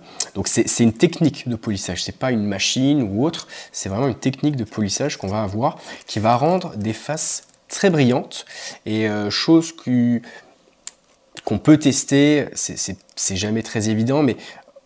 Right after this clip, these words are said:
quand on met une feuille en face, on peut la lire en façon miroir parce qu'on a vraiment une finition parfaite.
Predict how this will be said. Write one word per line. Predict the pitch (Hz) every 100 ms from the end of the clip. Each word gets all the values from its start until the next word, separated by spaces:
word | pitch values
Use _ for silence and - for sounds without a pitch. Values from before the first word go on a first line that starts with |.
| -
quand | - 127
on |
met | 127 151
une | 147 113 107 98
feuille | 92 - 156 160
en | 117
face, | - 143 - - -
on | 101
peut | - 151
la | 151 113
lire | 107 127 151 127
en | 101 98 95
façon | - 110 - 123
miroir | 110 120 110 123 196 - - - _
parce | 101 -
qu'on | 135 117 101
a | 98
vraiment | 101 120 147 107
une | 98
finition | 87 - 127 117 - 151 147 _ _
parfaite. | 120 - 104 - -